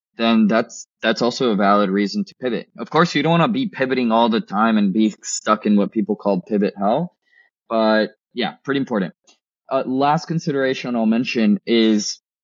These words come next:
there's a lot of bias in working on something for some time where you're like, "Oh, I'm just gonna keep going at it because, you know, we've already built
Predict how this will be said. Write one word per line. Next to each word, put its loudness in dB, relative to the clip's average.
there's -6
a -2
lot 2
of -4
bias -4
in -8
working -6
on 0
something -2
for 0
some -2
time 0
where 4
you're 2
like, 0
"Oh, -2
I'm 0
just -8
gonna -2
keep -4
going 2
at 2
it 0
because, -4
you -6
know, -2
we've 0
already 2
built -4